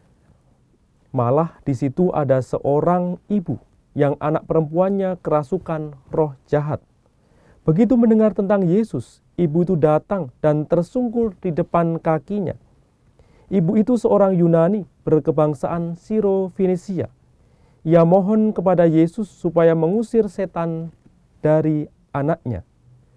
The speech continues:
Yesus lalu berkata kepadanya, "Biarlah anak-anak kenyang dahulu. Tidak patut mengambil roti yang disediakan bagi anak-anak dan melemparkannya kepada anjing."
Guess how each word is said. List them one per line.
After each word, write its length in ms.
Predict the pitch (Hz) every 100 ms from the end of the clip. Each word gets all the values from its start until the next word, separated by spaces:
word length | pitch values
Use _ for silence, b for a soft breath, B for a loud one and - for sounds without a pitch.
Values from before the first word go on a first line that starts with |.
| b b b b 143
Yesus 480 | 143 214 226 -
lalu 240 | 147 151 151
berkata 560 | 135 135 143 135 135
kepadanya, 640 | 127 123 127 117 131 175 113 _ _ _ _ _ b b b -
"Biarlah 480 | 180 220 247 185 _
anak-anak 480 | - 185 180 185 -
kenyang 400 | - 180 185 180
dahulu. 480 | 185 165 208 208 123 _ _ _ -
Tidak 240 | 175 -
patut 400 | - 180 208 233
mengambil 480 | 202 190 185 175 175
roti 400 | 170 170 165 196
yang 240 | 185 175
disediakan 720 | 160 180 143 165 156 160 156 143
bagi 240 | 151 147 -
anak-anak 560 | 156 151 - 170 170 - b b b -
dan 160 | 160 170
melemparkannya 880 | 180 175 196 202 - 233 226 175 139
kepada 320 | 143 147 - -
anjing." 480 | 160 185 151 101